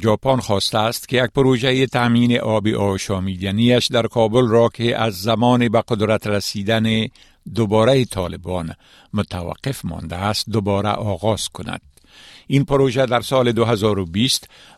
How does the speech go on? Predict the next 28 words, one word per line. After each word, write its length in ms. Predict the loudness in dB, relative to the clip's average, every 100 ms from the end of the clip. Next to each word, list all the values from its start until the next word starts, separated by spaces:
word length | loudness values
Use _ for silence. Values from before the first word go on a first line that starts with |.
| -4
با 240 | 0 2
بودجه 560 | 0 -4 0 2 4 2
بیست 280 | -2 -4
و 40 | -6
چهار 340 | -2 0 2
میلیون 340 | 2 0 0 -2
دلار 460 | -4 -6 -2 0
از 200 | 0 0
جانب 260 | 2 2 4
اداره 580 | 2 2 2 4 4 2
همکاری 600 | 0 -2 0 2 2 2
بین 260 | 0 -2 -2
المللی 680 | -2 -4 -4 -2 -2 -2 -4
ژاپن، 540 | -6 -6 -2 0 0 -2 -8 -20 -20 -10
معروف 720 | -4 0 0 2 4 4 0 -4
به 260 | -2 0 0
جیکا، 580 | 0 0 0 -2 -6 -6
آغاز 560 | -4 -2 -2 2 0 0
شد 280 | -4 -6 -8 -20 -20 -16
و 160 | -6 -4
توسط 480 | -2 -4 -4 -4 -4
دفتر 480 | -4 -4 -2 -2 0
خدمات 560 | -2 -2 -2 -4 -6
پروژه‌های 760 | -8 -6 -8 -8 -6 2 4 4
ملل 300 | 2 0 -2
متحد 600 | -4 -8 -8 -6 -6 -8
اجرا 440 | -4 -4 0 -2
می‌شد. 400 | -2 -6 -10 -12